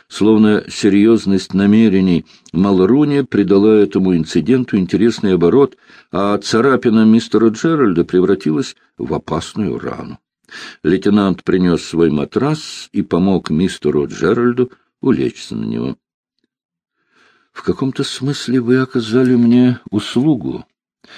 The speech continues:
Я пытался избавиться от этого Малруни с самого первого дня его появления в моем взводе. Теперь он пару лет побудет в безопасном месте".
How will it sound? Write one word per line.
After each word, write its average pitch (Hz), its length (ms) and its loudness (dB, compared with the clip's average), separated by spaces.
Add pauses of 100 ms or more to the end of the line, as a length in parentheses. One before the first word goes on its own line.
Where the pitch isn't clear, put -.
(260)
Я 135 200 2
пытался 85 460 -2
избавиться 160 580 0
от 160 100 -4
этого 151 340 0
Малруни 147 640 0
с - 80 -12
самого 135 420 -2
первого 131 320 0
дня 131 220 -4
его 127 180 2
появления 120 540 2
в 113 40 0
моем 120 300 0
взводе. 113 500 2 (680)
Теперь 170 460 2
он 175 160 2
пару 139 420 0
лет 131 320 0
побудет 104 600 -2
в 76 160 -10
безопасном 76 800 -4
месте". - 380 -8